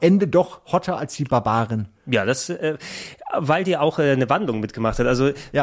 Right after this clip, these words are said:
Speaker 2: Buck, Buck Rogers ist ja eh eine so sehr, sehr alte Figur. Das gab's ja diese, diese Series, die im Kino in den dreißigern gezeigt wurden, Comics und so weiter. Ist
Speaker 1: Das
Speaker 2: ja,
Speaker 1: kannte
Speaker 2: ist
Speaker 1: ich
Speaker 2: ja,
Speaker 1: alles nicht.
Speaker 2: ist ja, ist ja die, die, die andere Seite von, ähm, nicht Captain Future, das war ja, wie hieß der andere nochmal? Buck Rogers und,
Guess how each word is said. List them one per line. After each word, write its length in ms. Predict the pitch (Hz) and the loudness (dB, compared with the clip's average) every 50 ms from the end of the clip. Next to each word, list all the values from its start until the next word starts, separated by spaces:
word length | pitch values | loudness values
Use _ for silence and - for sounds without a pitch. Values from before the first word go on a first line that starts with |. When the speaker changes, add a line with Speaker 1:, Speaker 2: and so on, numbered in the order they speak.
| 147 151 | 0 0
Speaker 2:
Buck, 140 | - 180 147 | 0 -2 -2
Buck 160 | 156 151 - | -2 0 0
Rogers 260 | 170 175 165 170 143 | 0 0 0 0 -2
ist 140 | 143 135 - | -2 -2 0
ja 60 | 147 | 0
eh 160 | 139 139 143 | 0 2 0
eine 160 | 135 131 123 107 | 2 0 0 0
so 240 | 104 117 117 131 - - | 0 0 -2 -2 -2 -2
sehr, 260 | 113 - 135 131 139 | -2 2 2 2 2
sehr 160 | 127 127 117 | 2 2 2
alte 200 | 117 127 135 135 | 2 0 0 -2
Figur. 420 | 120 - 123 113 117 123 123 120 120 | -4 -4 -2 0 2 4 4 4 4
Das 160 | 113 107 - - | 2 -2 -4 -2
gab's 220 | 120 117 113 - | -2 -2 -2 -2
ja 80 | - 107 | -4 -4
diese, 240 | 110 107 101 101 92 | -4 -2 -2 -4 -4
diese 220 | - 110 98 95 | -4 -6 -4 -2
Series, 460 | - - - 139 139 127 123 113 - | -2 0 2 2 2 2 2 2 0
die 80 | - 110 | 0 0
im 100 | 101 98 | 0 0
Kino 220 | - - 151 143 131 | 0 0 2 2 4
in 60 | 127 | 2
den 100 | 123 117 | 2 2
dreißigern 420 | 120 113 110 - - 113 117 113 113 | 0 0 -2 -2 -2 -2 -2 -2 -2
gezeigt 320 | 107 - - 110 107 107 | -2 -4 -2 -2 -2 0
wurden, 360 | 110 110 110 107 110 107 104 - | 0 0 0 0 0 -2 -2 -2
Comics 380 | - 123 123 123 120 - - | -2 -2 -2 -2 -2 -4 -4
und 100 | 110 110 | -4 -2
so 120 | 107 101 104 | -2 0 0
weiter. 380 | 104 107 107 104 - 113 104 | 0 0 0 0 -2 -2 -2
Ist 120 | 107 104 113 | -2 0 0
Speaker 1:
Das 80 | 113 | 0
Speaker 2:
ja, 60 | 110 | 0
Speaker 1:
kannte 160 | 117 135 98 - | 0 -2 -2 0
Speaker 2:
ist 0 | |
Speaker 1:
ich 100 | - 156 | 0 0
Speaker 2:
ja, 80 | 139 | 0
Speaker 1:
alles 280 | 113 110 98 92 - - | 0 0 -2 -4 -4 -2
nicht. 20 | |
Speaker 2:
ist 120 | - - 170 | 0 2 2
ja, 60 | 165 | 2
ist 180 | 151 151 - | 0 0 0
ja 60 | - 135 | 0 2
die, 240 | 135 131 127 113 - - - - 131 120 - - - | 2 2 0 0 -2 -6 -8 -6 -8 -8 -8 -6 -2
die, 160 | 127 117 113 | -2 -2 -2
die 160 | - 131 135 117 | -2 -2 -2 0
andere 240 | 127 139 131 131 | -2 -2 -2 -2
Seite 320 | 117 127 123 123 120 139 117 | -2 0 0 0 0 -4 -6
von, 580 | - - - 123 117 113 113 113 113 113 120 - - | -6 -4 0 0 2 2 2 0 -2 -4 -4 -4 -2
ähm, 560 | 117 107 107 107 104 104 107 107 101 98 - - | 0 0 2 0 0 -2 -2 -2 -4 -6 -6 -8
nicht 160 | 110 104 - | -8 -6 -4
Captain 240 | - 113 - - 104 | -4 -6 -6 -6 -4
Future, 300 | - 139 170 - 151 127 | -2 -2 0 0 0 0
das 120 | 113 - 120 | 0 0 0
war 320 | 113 107 107 113 120 127 | 2 2 2 2 2 2
ja, 100 | 127 113 | 2 2
wie 60 | 117 | 2
hieß 100 | 131 143 - | 0 2 2
der 100 | 143 127 | 2 2
andere 160 | 135 135 135 | 2 2 0
nochmal? 480 | 131 123 127 123 123 123 123 123 120 - - - - - - - - - _ - | 0 0 0 0 2 2 2 0 -2 -4 -8 -18 -20 -20 -20 -20 -20 -20 _ -6
Buck 260 | 120 127 123 - - | -2 -2 -2 0 0
Rogers 500 | 139 160 165 151 156 151 151 - - - | 0 0 0 0 0 0 0 -2 -6 -8
und, 640 | - - 143 156 156 156 156 - - - - - | -4 0 0 2 2 0 -2 -4 -8 -10 -12 -14